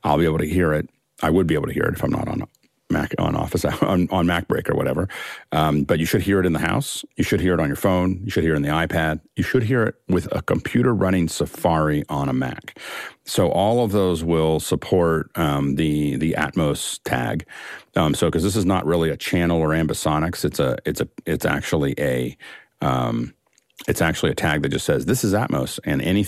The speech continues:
and every Mac, every Apple device made in the last five or six years will know what to do with that. Um, some P Cs may, um,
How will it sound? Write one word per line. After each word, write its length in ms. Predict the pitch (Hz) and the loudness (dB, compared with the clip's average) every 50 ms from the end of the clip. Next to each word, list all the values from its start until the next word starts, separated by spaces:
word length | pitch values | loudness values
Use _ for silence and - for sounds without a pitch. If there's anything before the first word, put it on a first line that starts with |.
| - - | -2 -2
and 160 | 98 82 78 - _ _ _ - | -2 -2 -2 -4 _ _ _ -2
every 600 | 107 101 101 101 101 107 104 101 101 98 98 95 | 0 2 2 2 2 2 2 2 2 2 2 0
Mac, 460 | 95 92 90 85 80 82 82 - - - - - _ _ _ _ _ - | 0 0 0 0 0 0 -2 -4 -8 -12 -14 -14 _ _ _ _ _ 0
every 200 | 101 113 123 104 | 2 4 4 2
Apple 200 | 87 82 90 87 | 2 2 0 2
device 300 | 82 78 80 80 78 78 | 2 2 2 0 0 0
made 140 | 82 78 76 | 0 0 2
in 60 | 76 | 2
the 60 | 76 | 0
last 260 | 73 71 71 69 - _ _ - - _ _ _ _ _ - - - _ - _ | 0 -2 -4 -6 -8 _ _ -20 -20 _ _ _ _ _ -20 -20 -20 _ -16 _
five 260 | - - 73 73 73 | -2 0 0 0 0
or 60 | 78 | -2
six 240 | - - - - - | -2 -4 -4 0 2
years 400 | 76 73 - 85 90 95 - - - - - - - - - - - _ - | 2 2 4 2 0 -2 -4 -10 -16 -20 -18 -18 -16 -16 -18 -20 -14 _ 0
will 120 | 85 87 | 2 4
know 140 | 85 80 76 | 4 4 4
what 160 | 73 73 - - | 2 0 0 -2
to 60 | - | -2
do 140 | 69 73 73 | 0 0 0
with 120 | 71 71 - | 0 0 -2
that. 220 | - - - - - - | -2 -2 -2 -4 -6 -4
Um, 360 | - 73 69 - - - 85 - - - - - - - - - _ - | -4 -2 -2 -2 -2 -4 -4 -6 -10 -16 -16 -18 -18 -20 -20 -20 _ -14
some 600 | - - - - - 98 90 92 95 95 95 92 - | -10 -8 -4 0 2 2 4 4 4 4 2 0 -2
P 240 | - - 101 95 90 | -2 -2 0 0 0
Cs 300 | - - 101 98 95 87 | 2 2 2 2 2 2
may, 320 | 95 90 90 98 117 113 - _ _ - - | 0 0 0 0 -2 -4 -8 _ _ -2 0
um, 340 | 85 78 78 76 73 73 | 0 2 2 2 0 0